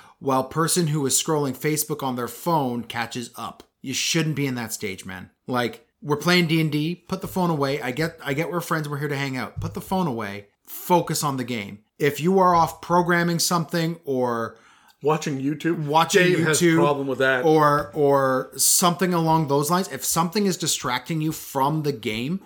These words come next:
Speaker 1: and, and it could be another one of the players whose turn it's not talking to you, fucking shut up. We will talk about, you know, how the Canucks are sucking this season next time or when the game is done.
Speaker 2: We'll have opportunities next week, too.
Speaker 1: Oh,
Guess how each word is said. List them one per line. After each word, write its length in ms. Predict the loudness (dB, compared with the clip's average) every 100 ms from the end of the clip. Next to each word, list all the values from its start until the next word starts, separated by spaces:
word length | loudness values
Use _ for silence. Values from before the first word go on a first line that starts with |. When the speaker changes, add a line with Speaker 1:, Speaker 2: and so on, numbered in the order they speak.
| _ _ _ _ 0
Speaker 1:
and, 160 | 2
and 140 | 4 2
it 100 | 2
could 160 | 2
be 160 | 4 2
another 400 | 2 4 4 4
one 180 | 4 4
of 60 |
the 60 | 2 0
players 380 | 2 2 2 -2
whose 160 | -4
turn 220 | -2 0 0
it's 160 | 0
not 260 | 0 -2 -2
talking 420 | -4 -4 -4 -8
to 100 | -8
you, 220 | -12 -14 -20 _ _ _
fucking 300 | -6 0 0
shut 320 | 0 2 2
up. 220 | 0 -2
We 100 | -2
will 140 | 0
talk 300 | 0 0 -2
about, 380 | -2 -2 -2 -4 -6
you 100 | -4
know, 240 | -4 -6 -14 _ -20 _
how 380 | -10 2 4 4
the 120 | 2
Canucks 360 | -2 -2 0 -2
are 60 |
sucking 440 | -2 -2 -2 -2 -4
this 160 | -2
season 380 | -2 -4 -4 -6 -10 _ -6
next 840 | -2 0 2 0 0 -2 -4 -6
time 260 | -4 -4 -2
or 140 | -2
when 200 | 0 0
the 60 | 0
game 280 | 0 0 0
is 140 | -2
done. 440 | -6 -6 -4 -6 -14 _ -14
Speaker 2:
We'll 180 | -6 0
have 160 | 2 2
opportunities 580 | 0 -2 -4 -4 -4 -4
next 220 | -4 0
week, 220 | -2 -2
too. 260 | -2 -2 0
Speaker 1:
Oh, 300 | 2 4 4